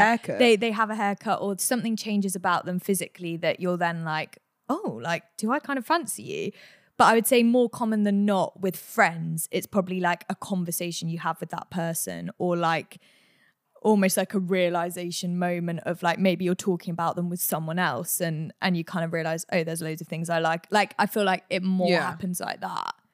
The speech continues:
Speaker 1: Yeah.
Speaker 2: So,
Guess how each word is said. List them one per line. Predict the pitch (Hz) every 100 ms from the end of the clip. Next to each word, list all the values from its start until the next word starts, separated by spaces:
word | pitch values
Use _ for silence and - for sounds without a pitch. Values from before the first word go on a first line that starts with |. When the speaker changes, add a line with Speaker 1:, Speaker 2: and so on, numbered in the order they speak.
| _ _ _
Speaker 1:
Yeah. | 175 131 151 _ _ _ _ _ _ _ _ _ _ _ _
Speaker 2:
So, | - 220 196 185 180 175 185